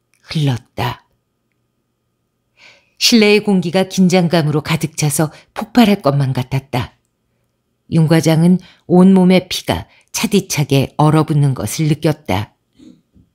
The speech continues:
그를 내려다보는 이동열의 입가에 잔인한 미소가 맺혔다. 윤 과장은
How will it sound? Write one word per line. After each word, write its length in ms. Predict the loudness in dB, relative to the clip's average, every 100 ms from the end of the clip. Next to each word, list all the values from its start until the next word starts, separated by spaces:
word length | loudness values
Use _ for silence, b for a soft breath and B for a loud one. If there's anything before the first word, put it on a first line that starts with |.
| _ _ _ _ _
그를 440 | -2 2 2 2 2
내려다보는 760 | 0 2 0 0 0 0 0 -2
이동열의 840 | -2 2 2 4 2 2 2 0
입가에 580 | -2 -4 -4 -2 -6 -10 _ _ _
잔인한 640 | -4 0 0 0 -2 0
미소가 460 | 0 0 -2 -4 -2
맺혔다. 800 | -2 -4 -6 -8 _ -8 -8 -14 _ _ _ _ _ _ _ _ _ _ _ _ _ 0
윤 200 | 2 4
과장은 500 | 2 2 2 2